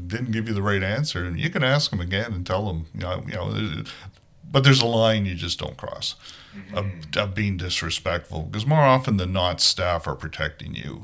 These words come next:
Speaker 1: actually. <laughs> And, you know, and, you know, 'cause you, you never want a staff person to say, "Well, counselor, if you read page six, <laughs> paragraph three, uh, you'd see that's right in my report."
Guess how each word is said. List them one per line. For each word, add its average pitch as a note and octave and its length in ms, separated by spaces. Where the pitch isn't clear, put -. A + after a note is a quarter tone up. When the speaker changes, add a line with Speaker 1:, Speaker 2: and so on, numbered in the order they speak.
Speaker 1:
actually. B1 540
<laughs> - 880
And, D#3 240
you D#3 60
know, A2 180
and, C3 380
you D#3 60
know, A#2 180
'cause A#2+ 200
you, C3+ 80
you C#3 100
never C3+ 240
want A#2+ 160
a G#2 60
staff G#2+ 360
person G2 340
to F#2+ 60
say, F#2+ 200
"Well, G#2+ 560
counselor, G#2+ 380
if - 120
you F2+ 280
read A2 360
page E2 340
six, - 600
<laughs> - 1400
paragraph F#2+ 540
three, D#3+ 500
uh, G2+ 140
you'd G#2 300
see A#3 200
that's - 500
right F#2 160
in G2 100
my G2+ 100
report." B2 560